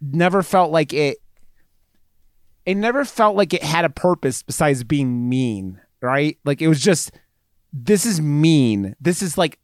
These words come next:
cruel. This is," and art in that film was mean and cruel. But, like, the whole problem, there was a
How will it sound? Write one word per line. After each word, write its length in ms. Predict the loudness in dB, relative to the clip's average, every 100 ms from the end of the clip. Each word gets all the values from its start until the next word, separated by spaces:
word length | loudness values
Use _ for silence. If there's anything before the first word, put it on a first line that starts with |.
| _
cruel. 640 | -12 -4 0 4 4 2 0
This 260 | 0 -2
is," 120 | -2 -10 -14 -12 -4
and 120 | -4 2
art 300 | 4 4 0 _ _
in 160 | -2 0
that 200 | -2 -4
film 680 | 0 2 4 2 2 -2 _ _ _ -2
was 180 | -2
mean 160 | 0 0
and 80 | 0
cruel. 280 | 2 0 0 -10 -4
But, 160 | -2 0
like, 240 | -2 -4 _
the 140 | -6 -4
whole 240 | 0 0
problem, 560 | 2 4 4 2 -2 -4
there 140 | -2
was 120 | 0
a 80 | 0